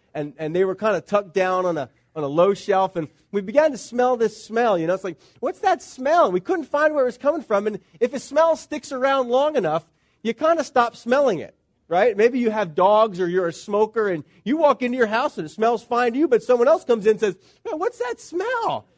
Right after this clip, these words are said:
The smell? I don't smell anything. 'Cause you've got used to it, you've grown accustomed to it, so you don't even smell it anymore. Well, words are like that.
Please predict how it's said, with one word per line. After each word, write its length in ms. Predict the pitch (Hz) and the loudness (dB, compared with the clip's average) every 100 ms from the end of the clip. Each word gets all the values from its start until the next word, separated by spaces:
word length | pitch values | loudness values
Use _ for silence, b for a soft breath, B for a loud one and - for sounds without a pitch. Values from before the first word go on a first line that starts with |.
| _ | _
The 80 | 185 | -10
smell? 260 | - 311 | -4 -6
I 100 | - | -4
don't 160 | 147 349 | -10 -12
smell 300 | - 151 143 | -4 -2 0
anything. 400 | 135 139 208 285 _ _ _ _ _ _ _ _ _ | -4 -2 -4 -4 _ _ _ _ _ _ _ _ _
'Cause 160 | 262 208 | -4 0
you've 220 | 294 254 | -2 2
got 280 | 254 226 196 | 0 -2 -2
used 280 | 277 - | -4 -4
to 80 | 262 | -4
it, 100 | 208 | -2
you've 220 | 208 175 | -4 -4
grown 200 | 180 233 | 2 2
accustomed 580 | - - 294 285 214 180 | 2 0 -4 -4 -10 -6
to 120 | 202 | 2
it, 140 | 202 - | 2 2
so 80 | 202 | -6
you 160 | 190 | -4
don't 260 | 175 226 233 | 0 0 0
even 260 | 208 208 - _ _ | -4 -8 -10 _ _
smell 360 | - 240 277 240 | -4 0 2 2
it 80 | |
anymore. 540 | 214 247 285 320 - - _ _ _ _ | 2 2 2 0 -2 -10 _ _ _ _
Well, 240 | 220 220 - | 0 0 -2
words 480 | 196 247 294 285 196 | -2 0 0 -2 -4
are 100 | 226 | -2
like 300 | 220 254 247 | 0 -2 -2
that. 240 | 139 98 | -10 -12